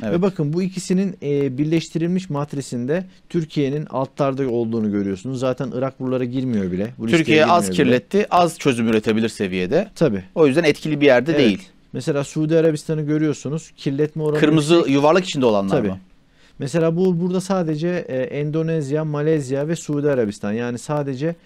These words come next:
Speaker 2: hani, e, dini perspektiften baktığımızda, Müs-, İslam dünyası perspektifinden baktığımızda burada sadece dört tane Müslüman ülke var. Sadece bu kategoriye girebilen.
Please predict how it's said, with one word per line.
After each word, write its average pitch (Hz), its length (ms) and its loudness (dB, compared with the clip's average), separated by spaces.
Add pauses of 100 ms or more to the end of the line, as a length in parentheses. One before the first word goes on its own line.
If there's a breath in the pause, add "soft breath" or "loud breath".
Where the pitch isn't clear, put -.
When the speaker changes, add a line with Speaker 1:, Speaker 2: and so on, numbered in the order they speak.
(240 soft breath)
Speaker 2:
hani, 123 320 -6 (320)
e, 113 520 0 (920)
dini 135 320 -2
perspektiften 151 760 -6
baktığımızda, 147 760 -2
Müs-, 107 280 -6
İslam 160 460 0
dünyası 110 440 0
perspektifinden 101 800 -2
baktığımızda 110 520 -2
burada 123 180 -6
sadece 147 480 -4 (300 loud breath)
dört 151 220 2
tane 110 200 0
Müslüman 98 360 -2
ülke 95 220 -2
var. 156 140 0
Sadece 127 400 0
bu 127 40 -10
kategoriye 120 540 0
girebilen. 101 440 0